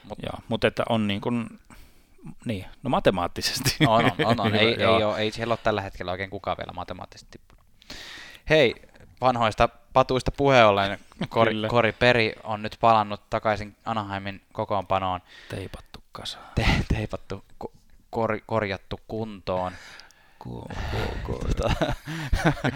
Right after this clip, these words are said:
Speaker 1: ähm, sai siis muistaakseni harjoitusleirillä sen verran pahan polvivamman, että se leikattiin ja, ja nyt tota,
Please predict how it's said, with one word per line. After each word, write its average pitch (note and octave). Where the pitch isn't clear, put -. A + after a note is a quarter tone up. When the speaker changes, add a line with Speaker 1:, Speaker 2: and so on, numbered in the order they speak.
Speaker 1:
ähm, A2
sai B2
siis A2+
muistaakseni A#2
harjoitusleirillä F#2+
sen A#2+
verran C3+
pahan C3+
polvivamman, G#2
että -
se G2+
leikattiin F#2
ja, F2
ja G2
nyt G2+
tota, -